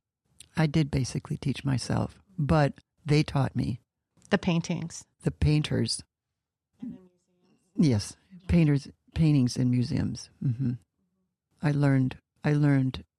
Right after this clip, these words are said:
Speaker 1: everything from looking at paintings and in books, but mostly the real paintings.
Speaker 2: Yeah, you can look at a book and it's not close to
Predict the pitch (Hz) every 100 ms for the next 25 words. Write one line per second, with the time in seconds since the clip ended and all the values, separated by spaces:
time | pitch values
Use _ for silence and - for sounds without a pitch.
0 | _ _ _ _ 139 139 127 - - -
1 | 139 139 135 131 123 - 131 123 - -
2 | - _ _ _ _ _ _ _ _ -
3 | 190 220 165 156 139 - - _ _ _
4 | _ _ _ _ _ 175 170 165 180 -
5 | 165 143 - - 254 131 135 131 120 127
6 | 120 - - - _ _ _ _ _ _
7 | _ _ _ _ _ _ _ - 226 208
8 | 202 - 240 262 214 208 190 180 180 180
9 | 180 175 170 180 175 170 - 170 175 -
10 | - - 185 175 175 170